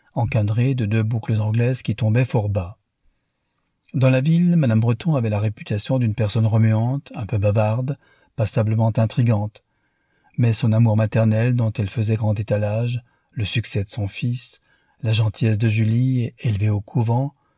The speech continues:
ce qui est un point important pour les gens bien pensants, enfin et surtout quelques œuvres de bienfaisance où elle s'était fait admettre à coups de diplomatie, sans que rien la rebutât, en qualité de dame patronesse, l'avait fait accepter dans cette société froide,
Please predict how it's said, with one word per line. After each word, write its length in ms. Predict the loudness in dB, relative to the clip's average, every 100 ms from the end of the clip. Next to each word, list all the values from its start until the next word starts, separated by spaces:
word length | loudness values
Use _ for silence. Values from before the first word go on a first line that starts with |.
| _ -14
ce 140 | -8
qui 140 | -6 -4
est 100 | -4
un 80 |
point 220 | -4 -2 -2
important 520 | -2 -4 0 0 0
pour 160 | -2
les 120 | -2 -2
gens 140 | 0
bien 160 | -2 -2
pensants, 580 | -2 -4 -4 -4 -4 -8 _ _ _ -20 -8
enfin 440 | -2 -2 0 2 2
et 80 |
surtout 500 | 0 -4 -6 -2 -2
quelques 340 | 0 -2 -2 0
œuvres 240 | 0 0
de 80 | 0
bienfaisance 880 | 0 -2 -2 -2 0 0 0 -4 -6
où 120 | -6
elle 100 | -4
s'était 360 | -6 -6 -6 -6
fait 160 | -4
admettre 440 | -4 0 0 -2 -6
à 80 | -8
coups 220 | -6 -4
de 80 | -4
diplomatie, 840 | -4 -2 -2 -2 -2 0 0 -2 _ _ _ _
sans 200 | -10 -6
que 100 | -4
rien 320 | -2 -2 -2
la 120 | -2
rebutât, 600 | -2 -2 -2 0 0 -2 -8 _ _ _ _
en 80 | -4
qualité 540 | -2 -2 -4 -2 -2
de 100 | 0
dame 300 | 0 0 0
patronesse, 760 | -2 -6 -4 -2 -2 -6 -10 -12 _ _ _ _ -2
l'avait 260 | -2 0
fait 180 | -4 -4
accepter 460 | -4 -4 -4 -2 -2
dans 180 | -2 -2
cette 220 | -4 -6
société 460 | -4 -4 -4 -6
froide, 520 | -6 -2 0 0 -4